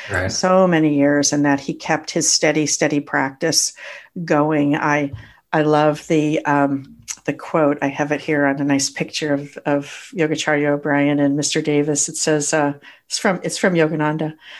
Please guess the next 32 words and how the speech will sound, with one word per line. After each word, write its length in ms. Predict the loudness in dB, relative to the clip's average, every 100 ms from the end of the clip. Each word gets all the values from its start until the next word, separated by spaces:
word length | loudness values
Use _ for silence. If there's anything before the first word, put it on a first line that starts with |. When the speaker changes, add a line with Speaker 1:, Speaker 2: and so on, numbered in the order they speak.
| -10 -2
Speaker 2:
"Let 200 | 0 2
your 80 | 0
devotion 400 | 4 2 4 2
to 120 | 2
God 340 | 2 2 2
be 100 | 0
like 200 | 0 2
a 80 | 2
wood 300 | 2 2 2
fire 600 | 0 0 0 0 -4 -8 _ _ _ -4
that 180 | -2
burns 360 | 2 2 2 0
steadily 560 | 0 2 2 2 0 -2
for 220 | 0 0
a 100 | 2
long 580 | 2 2 2 2 0 0
time, 640 | -2 0 2 0 -4 -8 _ _ _ -4
not 200 | -2 2
like 180 | 0
a 60 | 0
straw 340 | -2 0 2
fire 480 | 2 0 0 0 -2 -4
that 160 | -4
produces 440 | -4 -2 0 0 -2
a 60 |
bright 340 | 0 2 0 0
flame, 560 | -2 0 0 0 -4 -10 _ _ 0
then 200 | 0 2
quickly 360 | 0 0 0
goes 280 | 2 2 2
out." 300 | 0 -2 -6 -14 _ -4
Speaker 1:
Mm-hmm. 240 | 0 0